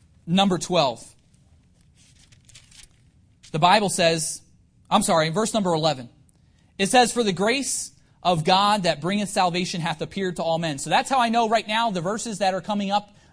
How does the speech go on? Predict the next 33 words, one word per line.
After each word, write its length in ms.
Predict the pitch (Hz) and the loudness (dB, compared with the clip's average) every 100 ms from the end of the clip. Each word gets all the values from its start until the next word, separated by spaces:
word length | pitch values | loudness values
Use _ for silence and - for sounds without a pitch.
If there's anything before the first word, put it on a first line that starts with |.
| - | 2
are 140 | 175 | 2
for 140 | 170 185 | 2 0
all 200 | 180 165 | 2 2
of 80 | 127 | -4
us. 340 | 113 - - _ _ _ | -10 -14 -16 _ _ _
"The 100 | 165 | -4
grace 280 | 170 233 247 | 0 0 -2
of 80 | 190 | 2
God 360 | 170 165 196 - _ _ | 6 6 4 -2 _ _
that 180 | 170 143 | 0 0
bringeth 280 | 180 226 214 | -2 -4 2
salvation 600 | 214 175 147 - 175 180 - - | 2 2 -4 -6 -10 -10 -14 -4
hath 200 | 185 185 | -2 -2
appeared 360 | 160 220 220 | -6 -6 -6
to 40 | 170 | -2
all 240 | 180 180 | 0 0
men." 300 | 175 135 113 _ _ | -2 -4 -8 _ _
So 140 | - 180 | -2 2
now 260 | 185 - | 4 4
he's 180 | 254 247 | 2 -2
speaking 400 | - 254 240 220 | -4 -6 -4 -4
to 180 | 202 156 - - | -2 -4 -6 4
all 280 | 214 214 | 6 6
men, 320 | 196 185 120 - _ _ _ _ _ | 4 0 -2 -10 _ _ _ _ _
all 80 | 127 | 0
right? 260 | 160 240 - _ _ _ _ _ _ | 2 2 -4 _ _ _ _ _ _
All 220 | 196 240 | 8 8
mankind. 760 | 220 226 208 208 170 139 - - _ _ _ _ _ _ _ _ - | 6 0 0 -2 -2 -2 -6 -20 _ _ _ _ _ _ _ _ 0
Verse 260 | 214 233 | 2 2
number 220 | 240 214 196 | 2 0 -2
twelve, 540 | 214 196 147 120 - _ _ _ _ _ _ _ _ - | 2 4 4 0 -14 _ _ _ _ _ _ _ _ -2
"Teaching 420 | 302 330 254 190 | 0 2 0 2
us 460 | 147 - - - | 2 0 -4 -10